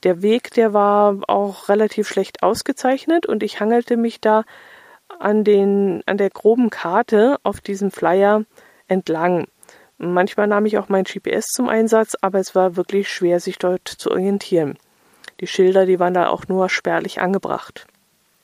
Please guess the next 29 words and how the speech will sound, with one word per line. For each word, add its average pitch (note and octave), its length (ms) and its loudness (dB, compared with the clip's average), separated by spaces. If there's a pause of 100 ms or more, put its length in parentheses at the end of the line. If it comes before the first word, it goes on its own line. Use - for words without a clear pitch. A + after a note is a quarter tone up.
(920)
Ich - 140 -8
überquert-, G#3+ 960 2
nee, G3 180 0
erst - 280 -2
unterquerte A#3 680 0
ich - 400 -4
einen G3+ 300 0
ehemaligen F#3 680 0
Bahndamm, A3+ 520 0 (400)
schlug - 280 -2
dann G#3 180 0
einen F#3+ 360 -4
Haken G#3 380 -2
und A3 200 0
ging A3+ 220 2
dann, G#3+ 320 -2 (300)
dann G#3 200 0
kurz - 300 0
darauf F#3+ 400 -2
wieder G#3 300 0
über F#3+ 260 0
diesen F#3+ 280 -8 (140)
Bahndamm F#3+ 520 0
hinweg. G3 580 0 (1040)
Und - 240 -2
hatte C#4+ 340 4 (220)
in G#3+ 120 2
diesem A3 320 -2
Moment F#3 560 0